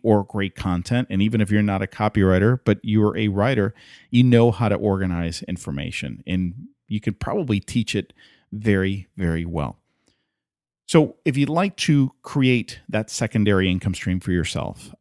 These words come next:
I'm about to teach a few ambitious writers how to create and launch a successful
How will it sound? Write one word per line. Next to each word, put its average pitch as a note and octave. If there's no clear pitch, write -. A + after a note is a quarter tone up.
I'm B2+
about C3+
to B2
teach -
a G#2
few A2+
ambitious G2
writers E2+
how -
to D3+
create B2+
and G#2
launch F2+
a F#2+
successful E2+